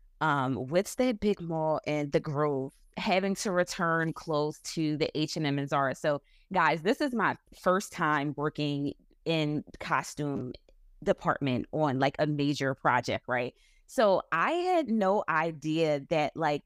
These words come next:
some of these stores, they actually have a department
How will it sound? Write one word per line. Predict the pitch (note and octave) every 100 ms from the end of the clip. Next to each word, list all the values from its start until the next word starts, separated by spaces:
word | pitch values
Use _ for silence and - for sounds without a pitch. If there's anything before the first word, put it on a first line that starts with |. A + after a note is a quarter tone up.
| -
some | - G3 B3
of | A3+
these | G3+ G3+ -
stores, | - E3 E3+
they | F3 F3
actually | D#3+ F3 - F#3 F#3
have | F3 D#3+ -
a | D3+
department | C#3+ C#3 - A3 D4+ F#3+ D3+ D3